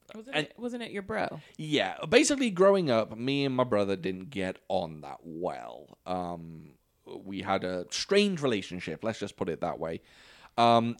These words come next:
Speaker 2: and basically what would happen is he would all, he would invite all his friends over to hang out in our living room. And if I wasn't out with my friends,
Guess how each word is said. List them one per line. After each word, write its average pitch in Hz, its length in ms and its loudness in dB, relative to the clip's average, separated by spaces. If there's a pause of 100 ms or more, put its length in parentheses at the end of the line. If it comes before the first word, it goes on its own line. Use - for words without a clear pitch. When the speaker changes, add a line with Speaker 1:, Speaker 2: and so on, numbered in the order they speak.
Speaker 2:
and 120 280 2
basically 170 300 4
what 135 120 2
would 123 100 -2
happen 131 260 -4
is 95 140 -6
he 139 120 -2
would 165 160 -4
all, 113 540 2
he 151 120 6
would 185 100 2
invite 123 300 2
all 110 200 6
his 104 160 -2
friends 104 440 2
over 82 420 -6 (260)
to - 80 -6
hang 101 260 -4
out 92 200 2
in 92 100 -4
our 85 120 -2
living 92 360 -2
room. 82 360 -10 (500)
And 98 640 0
if 104 100 -2
I 147 120 8
wasn't 127 320 2
out 104 240 0
with 104 160 -2
my 127 220 2
friends, 90 520 -6